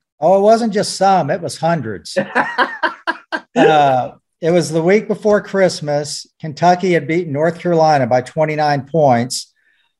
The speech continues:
Speaker 1: I thought I'd put down on my poll, uh, Kentucky nineteen and North Carolina twenty-two.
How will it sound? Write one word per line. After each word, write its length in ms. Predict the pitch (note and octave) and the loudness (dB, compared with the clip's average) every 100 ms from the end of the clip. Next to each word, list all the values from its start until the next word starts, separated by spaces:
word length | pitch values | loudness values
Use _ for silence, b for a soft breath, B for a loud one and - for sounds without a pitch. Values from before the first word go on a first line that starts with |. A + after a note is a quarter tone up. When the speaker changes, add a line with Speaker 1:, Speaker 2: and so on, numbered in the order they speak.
| _ - | _ 0
Speaker 1:
I 160 | E3+ | 0
thought 360 | A3+ - G#3 G3+ | 0 2 4 6
I'd 300 | E3+ D3+ - | 4 4 0
put 240 | E3+ E3+ | -4 -2
down 360 | D3+ D#3+ D#3 D3 | 0 2 2 0
on 220 | E3+ C#3+ | -2 -2
my 300 | C#3+ C3+ C3 C3 _ _ _ | 0 0 -2 -8 _ _ _
poll, 580 | G#3 F3 C#3 D3+ D3 _ _ _ - | 4 6 4 2 -6 _ _ _ -4
uh, 140 | C3+ | -4
Kentucky 560 | C3 D3 - E3+ E3+ D#3+ | -2 -8 0 0 2 -2
nineteen 960 | D#3 D#3+ E3 - D#3+ D#3+ D#3+ D3 - _ _ _ _ - | -2 -2 -4 -4 -2 0 0 -2 -10 _ _ _ _ -2
and 260 | C#3 C3 | -2 0
North 220 | C#3 D#3 D#3 | 0 0 0
Carolina 400 | D#3 D#3 D3 B2+ | 0 2 0 -4
twenty-two. 840 | - D3+ D3 D3 D#3+ C3+ A#2+ | -4 -4 -4 -4 0 2 0